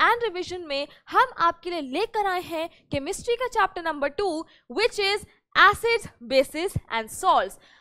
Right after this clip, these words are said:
हर एक कॉन्सेप्ट को देखेंगे, उसे ध्यान से समझेंगे। बहुत मजा आने वाला है बच्चे इस चैप्टर में।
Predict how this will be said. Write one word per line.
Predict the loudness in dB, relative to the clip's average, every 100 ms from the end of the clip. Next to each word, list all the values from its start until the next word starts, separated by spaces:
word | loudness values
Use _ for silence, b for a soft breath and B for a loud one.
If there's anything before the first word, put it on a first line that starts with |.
| b
हर | 4 4
एक | 6 2 2
कॉन्सेप्ट | 0 2 0 0
को | -2
देखेंगे, | -4 -4 -6 -2 -2 -2 b b
उसे | -14 -10
ध्यान | -10 -10 0 4 4
से | 2
समझेंगे। | -2 -2 -4 -8 -2 -4 -4 b b
बहुत | 0 6 8 6
मजा | 2 4
आने | 4 4
वाला | 4 6
है | 6
बच्चे | 4 -2 -4
इस | -2
चैप्टर | 0 0 0
में। | -2 -4